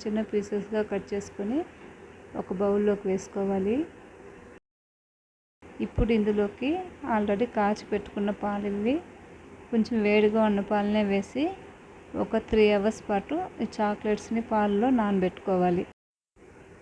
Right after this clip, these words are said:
త్రీ అవర్స్ తర్వాత చాక్లెట్స్ కొద్దిగా మెల్ట్ అయి ఉంటుందండి, ఈ విధంగా ఉంటుంది.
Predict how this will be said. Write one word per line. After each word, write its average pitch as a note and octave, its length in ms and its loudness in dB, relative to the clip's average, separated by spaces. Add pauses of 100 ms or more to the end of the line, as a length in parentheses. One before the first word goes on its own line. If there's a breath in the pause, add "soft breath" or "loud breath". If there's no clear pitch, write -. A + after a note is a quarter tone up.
త్రీ A3+ 160 2 (160)
అవర్స్ A3 280 -2
తర్వాత G3 440 -2 (560)
చాక్లెట్స్ G#3 640 -4 (880)
కొద్దిగా G3 420 -2
మెల్ట్ G3+ 300 -2
అయి G#3 120 0
ఉంటుందండి, F#3+ 580 -2 (240)
ఈ - 100 -4
విధంగా G3 480 -2
ఉంటుంది. G3+ 440 -4